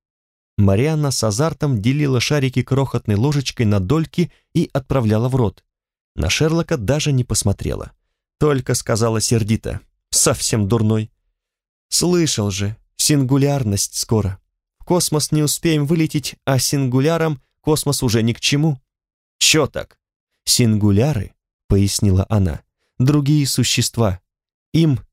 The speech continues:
примитивные соседи не интересны. Но не могут все с одинаковой скоростью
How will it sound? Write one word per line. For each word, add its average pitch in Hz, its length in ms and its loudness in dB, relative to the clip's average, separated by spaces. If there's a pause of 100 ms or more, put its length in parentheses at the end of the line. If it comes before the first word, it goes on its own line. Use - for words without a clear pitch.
примитивные 147 640 2
соседи 131 640 0
не 127 300 2
интересны. 123 640 -2 (720)
Но 110 240 6
не 139 160 2
могут 104 340 0
все - 220 -2
с - 100 -4
одинаковой 107 460 0
скоростью 123 640 -4